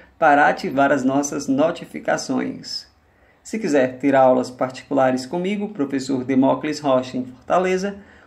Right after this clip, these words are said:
o telefone é nove oito sete vinte e seis cinco três sete seis.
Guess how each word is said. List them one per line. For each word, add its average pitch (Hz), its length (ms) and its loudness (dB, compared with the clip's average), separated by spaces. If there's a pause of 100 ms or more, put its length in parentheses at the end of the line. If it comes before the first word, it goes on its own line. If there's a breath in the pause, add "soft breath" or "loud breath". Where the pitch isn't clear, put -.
o - 40 -14
telefone 190 460 0
é 190 60 -2
nove 170 600 4
oito 151 280 -2
sete 127 360 -2
vinte 190 240 -2
e 185 40 -8
seis 175 420 -4
cinco 196 280 -6
três 135 300 -4
sete 123 280 -6
seis. - 580 -6